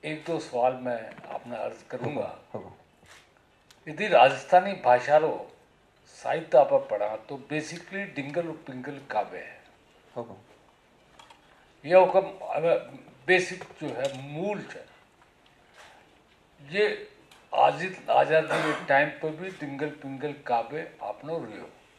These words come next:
Speaker 1: और वो time में बंगाली और राजस्थानी भाषा ये ही बड़ी समृद्ध भा-, भाषाओं पकड़े थी। पर बदकिस्मती यह हुई,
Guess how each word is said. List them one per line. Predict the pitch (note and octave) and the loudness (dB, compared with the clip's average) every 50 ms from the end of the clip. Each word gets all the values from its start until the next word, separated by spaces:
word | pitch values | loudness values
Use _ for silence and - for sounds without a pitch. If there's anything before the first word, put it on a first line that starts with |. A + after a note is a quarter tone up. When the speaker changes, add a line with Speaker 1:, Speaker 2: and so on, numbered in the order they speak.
| _ _ _ - - - - _ _ _ _ _ _ - | _ _ _ -20 -20 -20 -20 _ _ _ _ _ _ 0
Speaker 1:
और | D#3 E3+ E3+ | 0 0 0
वो | E3+ E3+ G3 | 0 -4 -8
time | G3+ - G3 F3+ F3+ F3+ F3+ | -2 6 8 8 8 8 4
में | F#3 F#3 F#3+ F#3 - | 2 0 0 2 0
बंगाली | - - A#2 - C3 B2+ - D3 E3 F3+ - - - - _ _ _ - | 0 0 2 4 4 4 4 4 0 -6 -10 -14 -20 -20 _ _ _ 2
और | D3 D3+ B2 | 4 4 4
राजस्थानी | A#2 B2 C3+ C#3 C3+ - - D3+ D#3+ F3 F3+ | 6 4 4 2 2 -4 -6 -6 -6 -6 -4
भाषा | D3 A#2+ A2+ A2 - - B2 A#2+ A#2+ A#2+ - - - - - _ _ _ - A2 A2 A#2+ | -2 -2 -2 -2 -2 -6 -6 -6 -6 -6 -8 -10 -18 -20 -20 _ _ _ -20 -20 -14 -8
ये | D3 E3+ | -6 -4
ही | F3 E3 E3 G3 G#3 G3+ - D3+ | -4 -4 -6 -8 -12 -10 -8 -6
बड़ी | D3+ E3 F3+ F3 | -6 -4 -6 -8
समृद्ध | F3 - - - A#2+ C3 E3+ F#3+ F#3+ F3 | -10 -12 -16 -16 4 6 6 6 6 2
भा-, | E3 - - - A#2 A2 - - - | -2 -4 -2 -2 -2 -2 -2 -4 -6
भाषाओं | G#2+ G#2+ - - B2+ C3 C3+ A#2 | -6 -6 -6 -6 -4 -4 -4 -4
पकड़े | - B2+ - - - - - | -6 -12 -16 -16 -20 -20 -20
थी। | - _ - - - _ _ _ _ - - - - - - - - - - - - _ | -20 _ -20 -20 -20 _ _ _ _ -20 -20 -20 -20 -20 -20 -20 -20 -20 -20 -20 2 _
पर | F3+ F#3 F#3 F3+ - - - - - B2+ | 6 6 6 6 0 -10 -18 -8 0 0
बदकिस्मती | - - - - - G3 - - - G3 A3+ A3+ B3 A3 | 0 0 0 -4 -6 -6 -6 -6 -8 -10 -8 -6 -6 -6
यह | F#3+ E3 D#3+ D3 | -2 6 8 8
हुई, | C3 A#2+ - - - | 8 8 6 -2 -12